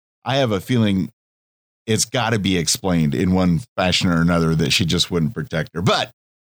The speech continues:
anyway, let's go ahead and roll along and check in with the listener voicemail feedback line, which you can have your voice included by calling nine oh four, four six nine,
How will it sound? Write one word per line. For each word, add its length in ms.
anyway, 480
let's 420
go 180
ahead 360
and 240
roll 220
along 240
and 100
check 240
in 100
with 120
the 80
listener 360
voicemail 520
feedback 360
line, 220
which 220
you 140
can 200
have 300
your 140
voice 340
included 540
by 140
calling 360
nine 220
oh 100
four, 520
four 140
six 300
nine, 400